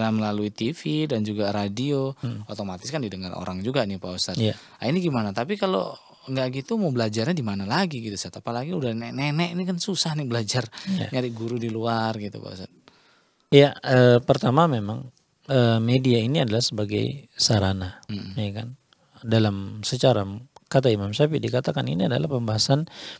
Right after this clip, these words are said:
Speaker 2: pembahasan masalah mursalah,
Speaker 1: Mm-mm.
Speaker 2: satu wasilah. Bagaimana kemudian kita menyebarkan dakwah? Sekarang ini orang-orang yang sudah meninggalkan Al-Quran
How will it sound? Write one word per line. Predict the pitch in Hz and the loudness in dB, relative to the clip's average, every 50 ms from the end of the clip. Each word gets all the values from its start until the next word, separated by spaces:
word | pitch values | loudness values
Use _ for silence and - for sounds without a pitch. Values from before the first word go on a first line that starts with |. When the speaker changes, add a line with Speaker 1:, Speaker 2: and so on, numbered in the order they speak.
| _ - | _ -2
Speaker 2:
pembahasan | - 123 117 110 110 113 - 151 139 135 131 135 131 | 0 2 4 4 4 4 4 2 0 0 -4 -4 -2
masalah | 123 131 135 - - 139 110 104 104 | 2 4 4 4 4 2 0 -2 -2
mursalah, | 123 127 123 - - - 101 98 98 - - - _ _ _ | -2 -2 0 0 0 0 -2 -4 -6 -8 -12 -18 _ _ _
Speaker 1:
Mm-mm. | 113 107 98 92 101 98 101 - _ | -6 -6 -6 -6 -10 -14 -16 -8 _
Speaker 2:
satu | - - 165 - - 131 117 | 0 0 0 2 4 4 4
wasilah. | 110 104 - - 120 107 98 90 - - - - _ _ _ - | 4 4 4 4 4 4 2 0 -4 -8 -14 -18 _ _ _ -8
Bagaimana | 123 117 117 120 127 139 151 160 147 | -4 -2 -2 0 0 2 2 2 0
kemudian | - 117 110 110 123 139 143 | -2 -4 -4 -2 -2 -2 -2
kita | 127 139 131 147 135 | -2 -2 -2 0 0
menyebarkan | 117 104 104 107 131 - - 117 107 | 0 0 0 2 2 2 2 0 -2
dakwah? | 101 98 95 95 98 95 95 - - - _ _ _ _ _ _ _ _ _ _ _ _ _ _ _ _ | 0 -2 -2 -4 -6 -8 -8 -10 -14 -20 _ _ _ _ _ _ _ _ _ _ _ _ _ _ _ _
Sekarang | - - - - 139 131 143 143 | -16 -2 4 6 8 8 8 6
ini | 135 131 143 165 190 220 220 254 285 269 - - - - | 6 4 4 4 2 0 -2 -6 -10 -16 -20 -10 2 6
orang-orang | 156 156 156 151 143 135 139 147 156 151 135 | 8 10 10 10 10 10 8 8 8 6 4
yang | 123 120 | 2 2
sudah | - - 151 131 123 | 0 0 2 2 2
meninggalkan | 117 120 117 117 117 123 143 147 - - 113 117 110 | 2 0 0 0 4 4 4 4 4 2 -2 -4 -4
Al-Quran | 110 - - 101 120 131 127 120 120 117 104 110 131 160 175 | -4 -6 -4 -2 -2 0 2 4 4 4 2 2 -2 -4 -8